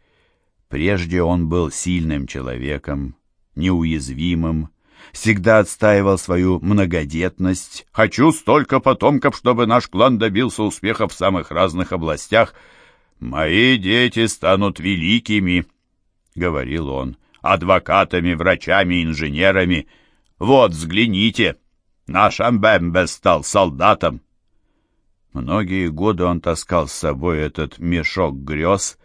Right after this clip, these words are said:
даже не подозревая, что в нём завелись могильные черви. Это был мёртвый груз,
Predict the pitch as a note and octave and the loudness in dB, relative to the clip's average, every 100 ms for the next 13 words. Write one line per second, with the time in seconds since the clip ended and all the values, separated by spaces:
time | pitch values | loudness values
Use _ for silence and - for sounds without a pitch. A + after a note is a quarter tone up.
0 | _ _ _ - - E2+ A2+ A#2 A#2 A2+ | _ _ _ -20 -4 2 4 6 6 4
1 | A#2+ A#2 G#2 A2 G#2+ B2+ B2 - G#2+ F#2+ | 2 0 0 0 4 4 2 0 -2 2
2 | B2 G#2+ F2 A2+ A#2 A#2 G2 E2 - - | 2 2 2 2 4 4 2 -2 -10 -10
3 | - A2+ G#2 G2 B2 B2 A#2 G#2 F2+ - | 0 2 2 4 4 4 4 2 0 0
4 | G#2 B2 F2+ D2+ - _ _ _ _ _ | 2 2 0 -4 -8 _ _ _ _ _
5 | _ B2 D#3+ D#3+ C#3+ A2 D3+ D3 C3+ - | _ 0 0 0 0 2 2 4 2 -2
6 | _ _ _ - G#2 C#3 D3 B2+ - E2+ | _ _ _ 0 6 8 6 4 2 -4
7 | D#2+ C#2+ F2+ D3 D3+ - | -4 -4 0 0 0 -4